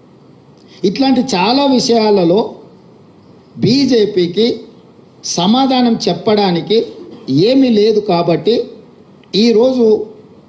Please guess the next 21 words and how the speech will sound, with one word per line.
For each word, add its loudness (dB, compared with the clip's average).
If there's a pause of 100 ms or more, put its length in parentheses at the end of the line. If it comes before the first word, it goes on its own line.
(360)
ఈ 2 (160)
అరెస్టులు, 2 (1080)
ఈ 2
అవినీతికి 0
వ్యతిరేకంగా 2
మేము 0
ఏదో 2
చర్యలు 0
తీసుకుంటున్నాం 0
అన్నట్టుగా 0 (1080)
నాటకాలు 0
ఆడుతున్నారు. 0 (460)
ఈ 2
నాటకాన్ని 0
ప్రజలు 0
గమనించాలి. 0 (1200)
మొన్న 2 (140)
జరిగిన 0 (100)
ఎన్నికల్లో 2 (120)
మేము 2
ఇచ్చిన -2